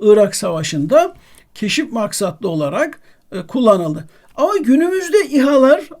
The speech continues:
ağırlıklı olarak keşiften de öte, tabii keşif için de kullanılıyor. Üzerlerine takılı olan patlayıcıyı fırlatabilmeleriyle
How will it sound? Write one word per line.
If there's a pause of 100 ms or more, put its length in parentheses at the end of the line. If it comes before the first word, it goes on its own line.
(100)
ağırlıklı
olarak
keşiften (240)
de
öte,
tabii
keşif
için
de
kullanılıyor. (200)
Üzerlerine
takılı
olan (300)
patlayıcıyı (500)
fırlatabilmeleriyle